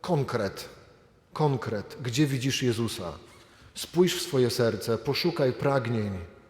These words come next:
poszukaj tego źródła siły i życia, którego, które w sobie masz. I zobacz, że to one właśnie od Niego pochodzą. A jeżeli już je znajdziesz, to uwaga, idź za Nim.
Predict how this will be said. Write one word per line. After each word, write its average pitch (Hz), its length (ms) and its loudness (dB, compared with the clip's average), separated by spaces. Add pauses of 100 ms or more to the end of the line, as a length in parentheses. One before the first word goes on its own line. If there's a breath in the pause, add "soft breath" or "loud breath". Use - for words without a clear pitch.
(560 soft breath)
poszukaj 135 600 2 (560 loud breath)
tego 143 300 0
źródła 147 480 2
siły 165 460 2
i 135 180 -2
życia, 131 360 2
którego, 120 440 2
które 123 360 -2
w - 60 -8
sobie 117 240 0
masz. 117 400 -2 (1300)
I 143 60 0
zobacz, 180 340 2
że 160 140 2
to 170 140 0
one 156 140 2
właśnie 170 320 -2
od 143 80 2
Niego 165 240 4
pochodzą. 98 640 -4 (600)
A 131 80 -4
jeżeli 151 320 4
już 160 200 0
je 131 100 2
znajdziesz, 110 760 0
to 147 100 -4
uwaga, 123 600 0
idź 196 240 -2
za 92 180 -4
Nim. 87 200 -6